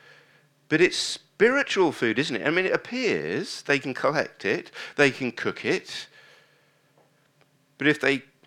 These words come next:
think, "Oh, we'll, we'll, we'll, we'll get a little bit more for tomorrow," then it shrinks to an omer. And if they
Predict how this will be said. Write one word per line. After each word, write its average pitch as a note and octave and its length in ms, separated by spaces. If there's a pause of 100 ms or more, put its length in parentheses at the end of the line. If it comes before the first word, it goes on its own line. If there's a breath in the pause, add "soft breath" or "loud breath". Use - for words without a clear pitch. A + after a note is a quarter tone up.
(120)
think, - 280
"Oh, F#2+ 200
we'll, F2 200
we'll, F#2+ 180
we'll, F#2+ 240
we'll A2+ 120
get A#2+ 180
a - 20
little A2+ 180
bit F#2+ 160
more G2+ 360
for - 100
tomorrow," G2 640
then A2 180
it F#2+ 120
shrinks - 1000
to A#2 160
an G2+ 120
omer. D#2 260
And A#2+ 80
if B2+ 100
they B2 220